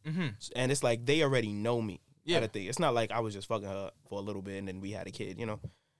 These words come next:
Speaker 2: So I would, I'd be like, "All right, I'm not just gonna buy my kid something and have them looking at him like, 'Oh, I want McDonald's too.'" Like, I know how kids are, bro. So, I don't know. I'm not, I'm not really with that, bro. I ain't re-, really with how that nigga did it. But at the same time, I understand it.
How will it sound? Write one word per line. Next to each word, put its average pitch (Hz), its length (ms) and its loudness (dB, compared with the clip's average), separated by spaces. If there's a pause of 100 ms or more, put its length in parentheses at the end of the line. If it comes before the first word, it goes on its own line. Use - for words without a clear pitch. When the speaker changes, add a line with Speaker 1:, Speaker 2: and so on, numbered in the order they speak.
(120)
Speaker 2:
So 131 320 2 (420)
I 147 160 4
would, 160 200 4
I'd 165 160 4
be 175 60 2
like, 139 160 4
"All 139 60 4
right, 135 100 4
I'm 135 120 2
not 139 100 2
just 127 100 -6
gonna 110 200 0
buy 107 220 4
my 101 180 0
kid 117 240 -2
something 98 340 -4
and 101 100 -6
have 98 160 -4
them 104 200 -2
looking 95 240 -6
at 92 100 -6
him 117 260 -4
like, 98 200 -8
'Oh, 156 60 -10
I 160 60 -10
want 160 200 -6
McDonald's 135 500 -6
too.'" 160 180 -8
Like, 127 140 -4
I 147 60 -4
know 160 100 -4
how 131 100 0
kids 123 300 -6
are, 120 240 0
bro. 95 260 -8 (600)
So, 113 420 2 (1000)
I 127 80 0
don't 135 160 4
know. 104 60 -2
I'm 120 180 2
not, 101 160 -4
I'm 110 100 -4
not 107 200 -2 (120)
really 78 260 -10
with 64 220 -12
that, - 240 -10
bro. 50 260 -12 (240)
I 107 100 -10
ain't 92 120 -10
re-, 76 100 -10 (300)
really 90 160 -12
with - 160 -12
how 101 120 -12
that - 140 -12
nigga 55 240 -14
did - 140 -14
it. - 180 -18
But 139 220 2
at 139 200 0
the 131 80 -4
same 147 200 0
time, 139 220 0
I 113 100 2
understand 101 520 -6
it. - 140 -18